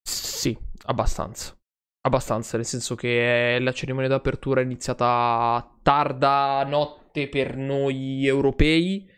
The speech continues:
e la finale è letteralmente finita alla mattina del, dell'orario asiatico.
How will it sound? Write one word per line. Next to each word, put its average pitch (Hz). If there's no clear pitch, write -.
e 127
la 139
finale 151
è 127
letteralmente 135
finita 131
alla 127
mattina 127
del, 110
dell'orario 123
asiatico. -